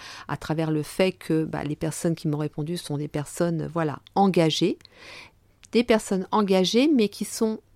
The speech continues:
plus en difficulté pour interagir. Et c'est là que je me suis rendu compte que, euh, les réseaux sociaux avaient modifié nos relations, euh, dans le sens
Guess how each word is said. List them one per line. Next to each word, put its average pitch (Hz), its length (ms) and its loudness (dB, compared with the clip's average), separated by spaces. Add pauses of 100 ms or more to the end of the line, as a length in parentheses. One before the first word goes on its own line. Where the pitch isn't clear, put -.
plus - 520 2
en 202 120 2
difficulté 233 800 0
pour - 480 0
interagir. 180 800 0 (380)
Et 175 80 2
c'est - 180 6
là 240 180 6
que 262 80 -4
je - 80 -2
me 185 40 0
suis - 180 -6
rendu 180 180 0
compte 240 320 0
que, 180 260 0 (640)
euh, 175 400 0
les 190 220 4
réseaux 226 320 4
sociaux 226 520 -2
avaient 190 260 2
modifié 202 1000 0 (120)
nos 175 200 0
relations, 196 640 0 (540)
euh, 170 260 0
dans 185 160 0
le 196 120 2
sens 233 580 0